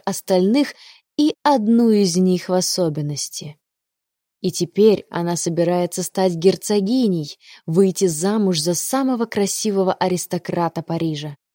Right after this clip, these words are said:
Нет, это уж слишком для одной женщины. Все ей завидовали. Конечно, кроме неё, Эмильены. Подруги всегда желают счастья друг дружке,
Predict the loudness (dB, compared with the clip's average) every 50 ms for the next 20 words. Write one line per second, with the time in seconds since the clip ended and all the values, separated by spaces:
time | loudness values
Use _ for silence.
0 | _ _ _ _ _ _ _ -4 -4 -4 -4 -6 -10 -14 -20 -20 _ _ _ _
1 | _ -2 0 2 2 2 2 2 0 0 0 0 0 2 0 -2 0 0 0 0
2 | 0 2 0 0 0 2 0 0 0 0 0 0 2 0 -2 -2 -2 -2 -2 -4
3 | -6 -8 -8 -8 -8 -8 -8 -10 -12 _ _ _ _ _ _ -10 -8 -6 -2 0
4 | 0 2 2 4 2 2 2 2 0 0 -2 -4 -6 -6 -8 -10 -10 -12 -12 -14
5 | -18 _ _ _ _ _ _ _ _ _ _ -2 0 2 2 0 0 -2 -4 -2
6 | 0 2 2 4 4 4 6 6 4 4 2 0 -4 -6 -8 -12 _ _ -2 0
7 | 0 2 2 2 0 0 -2 -4 -6 -8 -12 -16 -18 _ _ _ _ _ _ _
8 | _ _ _ _ _ _ _ _ _ _ 0 2 2 2 2 2 0 0 -2 -2
9 | -2 -4 -2 0 0 0 2 2 2 2 2 4 2 0 0 -2 0 0 0 0
10 | 0 -2 -4 -2 0 0 0 -2 -2 -2 -2 -2 -2 -4 -8 -10 -12 -12